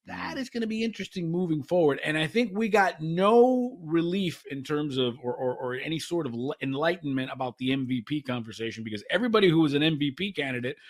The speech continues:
Speaker 1: showed why. Luka, uh, Joker, Brunson, everybody looked
Speaker 2: Right.
Speaker 1: good last night.
Speaker 2: Yeah, Joker, uh, getting that triple-double on ten for ten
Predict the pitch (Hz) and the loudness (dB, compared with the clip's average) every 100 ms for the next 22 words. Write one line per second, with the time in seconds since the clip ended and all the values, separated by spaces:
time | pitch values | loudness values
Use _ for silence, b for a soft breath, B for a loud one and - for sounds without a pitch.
0 | B B 185 190 190 160 175 185 139 95 | B B 8 10 10 8 6 6 4 0
1 | 101 135 156 - 139 131 131 B B B | -2 2 0 0 0 0 -2 B B B
2 | 113 113 123 120 _ 120 113 156 165 156 | -10 -10 -14 -20 _ -16 -2 2 4 2
3 | - 147 139 131 - b b - 131 107 | 0 0 0 -2 -6 b b -20 -16 -2
4 | 156 180 165 151 156 156 143 147 - - | 6 8 8 2 2 2 2 -2 -8 2
5 | 262 254 196 151 131 123 113 95 120 107 | 4 6 4 2 0 0 -2 0 -2 -2
6 | 87 78 90 - _ _ _ _ _ _ | -8 -16 -20 -20 _ _ _ _ _ _
7 | _ _ - - 113 107 85 131 135 143 | _ _ -20 -6 -2 -2 0 -2 0 -2
8 | 135 127 127 117 113 147 151 165 131 160 | -4 0 2 2 0 -4 -4 -4 -4 -6
9 | 143 117 127 123 127 127 123 113 - 131 | -6 0 0 0 -2 0 0 0 -4 -6
10 | 147 151 156 - 135 - 123 123 127 123 | -6 -8 -12 -10 -10 -8 -8 -6 -6 -8